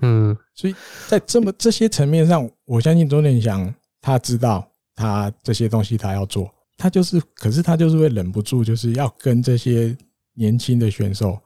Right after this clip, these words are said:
Speaker 2: 有几个他会跟他就是手脚这样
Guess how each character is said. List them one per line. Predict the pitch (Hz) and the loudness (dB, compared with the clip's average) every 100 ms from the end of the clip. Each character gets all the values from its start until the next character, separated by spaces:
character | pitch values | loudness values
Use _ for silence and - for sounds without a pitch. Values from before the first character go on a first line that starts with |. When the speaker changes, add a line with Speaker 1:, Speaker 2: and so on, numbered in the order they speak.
| _ _ | _ _
Speaker 2:
有 | 120 120 | 0 0
几 | 143 117 | 0 -6
个 | 101 104 - _ _ | -8 -8 -8 _ _
他 | - 113 | -4 0
会 | 120 | 0
跟 | 110 | 0
他 | 107 107 - _ _ | 0 -2 -6 _ _
就 | - 95 | -10 -6
是 | 92 | -6
手 | - 98 | -2 -2
脚 | 104 87 | -2 -4
这 | 104 | -4
样 | 104 | -4